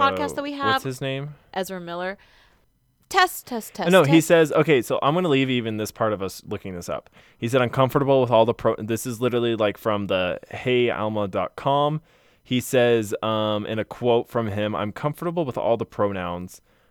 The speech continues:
Speaker 2: Ezra said recently. "I let he, she, or I let he, his, him ride, and that's fine."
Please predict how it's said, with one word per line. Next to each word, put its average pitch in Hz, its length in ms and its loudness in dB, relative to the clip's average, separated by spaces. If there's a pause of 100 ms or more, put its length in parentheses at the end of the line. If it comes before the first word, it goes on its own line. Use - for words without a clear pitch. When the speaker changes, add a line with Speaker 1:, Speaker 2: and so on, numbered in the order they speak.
(220)
Speaker 2:
Ezra 110 400 0
said 104 380 -4
recently. 85 640 -10
"I 107 220 -2
let 110 300 -2
he, 123 320 -4
she, 110 760 -6
or 95 220 -4 (180)
I 110 140 0
let 113 220 -2
he, 143 280 -4
his, 120 300 -4
him 113 300 -6
ride, 92 420 -2
and 92 180 -8
that's - 240 -14
fine." 64 380 -14